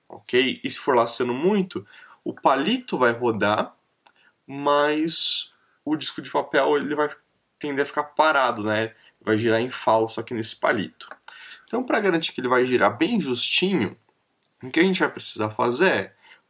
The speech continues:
passar um pouco de fita aqui, desse lado, e um pouco de fita aqui, desse lado, meio que prendendo, né, o papel no meio. Vocês conseguem ver isso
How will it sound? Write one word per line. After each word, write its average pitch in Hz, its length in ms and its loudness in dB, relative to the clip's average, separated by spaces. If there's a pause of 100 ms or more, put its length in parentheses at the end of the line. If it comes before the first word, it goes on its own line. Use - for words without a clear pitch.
passar - 320 2
um 240 100 -4
pouco 165 220 -2
de 117 140 -8
fita - 320 -6
aqui, 135 520 -4 (520)
desse 107 460 -2
lado, 101 480 0 (500)
e 139 80 -4
um 131 80 -4
pouco 127 260 -4
de 110 80 -6
fita - 280 -8
aqui, - 300 -10
desse 117 300 -2
lado, 123 280 0 (380)
meio 143 140 -4
que - 80 -16
prendendo, 151 960 2
né, 123 240 0 (360)
o - 80 -14
papel 117 680 -2 (240)
no 127 300 -6
meio. 104 520 -2 (1500)
Vocês 98 160 -6
conseguem 113 420 -2
ver 110 140 0
isso 107 520 -4